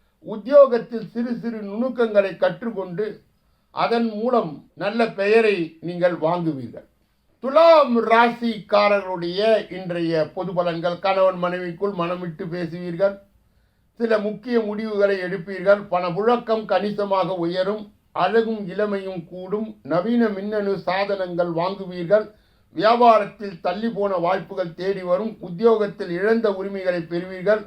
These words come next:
புதிய அத்தியாயத்தை தொடங்கும் நாள். நட்சத்திர பலன்கள். சித்திரை நட்சத்திரத்தை சார்ந்தவர்களுக்கு பணப்புழக்கம் கணிசமாக உயரும்.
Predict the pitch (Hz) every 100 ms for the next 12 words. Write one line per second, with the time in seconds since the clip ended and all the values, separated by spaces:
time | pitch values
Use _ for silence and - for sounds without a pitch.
0 | - _ 202 226 247 240 - 170 - 214
1 | 202 185 165 190 196 180 151 165 165 175
2 | 156 110 113 _ _ 143 175 240 226 180
3 | 160 175 180 185 202 - _ _ _ -
4 | 233 254 247 214 196 175 226 214 190 185
5 | 165 190 196 208 202 185 180 180 170 233
6 | 202 - 175 214 214 214 214 214 214 208
7 | 175 208 208 208 202 196 202 170 170 196